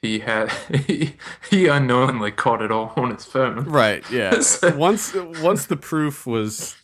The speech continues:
Speaker 2: was, uh, was shown, that's when he totally lost it. And I love, I just love how it was this seemingly small event that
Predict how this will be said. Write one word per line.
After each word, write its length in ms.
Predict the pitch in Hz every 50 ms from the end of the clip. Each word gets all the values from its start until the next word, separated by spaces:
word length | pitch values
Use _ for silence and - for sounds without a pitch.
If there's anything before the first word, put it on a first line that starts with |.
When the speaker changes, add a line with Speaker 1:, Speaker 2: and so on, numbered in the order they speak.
| _ _ _ -
Speaker 2:
was, 400 | 131 113 110 101 98 95 104 107
uh, 320 | 104 98 98 95 98 95 - _ _ _ _ _ _ -
was 140 | 110 110
shown, 640 | - - - - 135 113 98 95 95 95 95 90 95 _ _ _ _ _ -
that's 240 | 120 120 131 - -
when 120 | 117 110
he 180 | 127 117 107 101
totally 440 | - - - 131 107 98 95 92 87
lost 440 | 92 95 95 92 92 - - - -
it. 180 | 92 87 - _ _ _ _ _ _ -
And 480 | 131 131 123 120 120 120 117 120 123 - _ _ _ -
I 140 | 131 139 135
love, 880 | 139 135 139 139 147 151 156 180 190 202 208 214 208 196 185 - - _ _ _ _ _ -
I 80 | 131 143
just 220 | 143 190 196 -
love 220 | 170 175 175 170 143
how 200 | 143 127 117 110
it 40 | 101
was 180 | 117 123 117 -
this 440 | - 123 117 117 117 - - - _ _ _ _ _ _ -
seemingly 840 | - - - 226 254 285 269 240 214 196 190 185 175 160 160 156 147
small 760 | 143 - - - - 135 127 127 131 135 143 143 139 139 - -
event 520 | 120 107 104 110 113 110 101 92 87 82 _ _ _ _ _ -
that 380 | 123 110 107 104 104 104 _